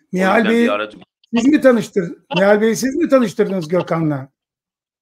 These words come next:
Speaker 2: Aracı bulmamı isteyince sanırım hazırlıklarımızın yirminci gününde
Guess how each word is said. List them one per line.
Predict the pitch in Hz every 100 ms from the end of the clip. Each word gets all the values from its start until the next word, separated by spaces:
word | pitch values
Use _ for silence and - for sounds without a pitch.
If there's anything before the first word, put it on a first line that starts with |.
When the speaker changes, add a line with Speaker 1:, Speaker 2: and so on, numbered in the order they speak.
| _ _ _
Speaker 2:
Aracı | 135 156 170 170
bulmamı | 175 180 180 180 180
isteyince | 160 - 175 220 240 185 156 143 - 151
sanırım | _ 165 165 165 160 -
hazırlıklarımızın | 143 143 143 156 151 156 151 151 165 156
yirminci | 151 151 156 165
gününde | 147 127 120 120 190